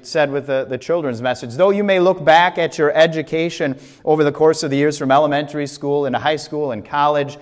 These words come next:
when you were studying hard for those tests and quizzes, it may not have felt like it at the time,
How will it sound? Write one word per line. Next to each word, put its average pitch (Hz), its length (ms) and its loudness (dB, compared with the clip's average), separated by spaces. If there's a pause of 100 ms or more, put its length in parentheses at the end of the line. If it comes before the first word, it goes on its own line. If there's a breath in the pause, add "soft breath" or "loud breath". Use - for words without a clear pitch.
(460 loud breath)
when 175 400 -2
you 190 140 0
were 175 180 2
studying 175 520 2
hard 156 360 2
for 160 140 0
those 143 240 0
tests 156 320 0
and 135 160 -4
quizzes, 143 400 -4
it 156 160 0
may 190 220 -2
not 180 280 2
have 160 240 0
felt 190 360 2
like 139 280 2
it 135 220 -6
at 135 260 -4
the 127 60 -6
time, 180 580 -4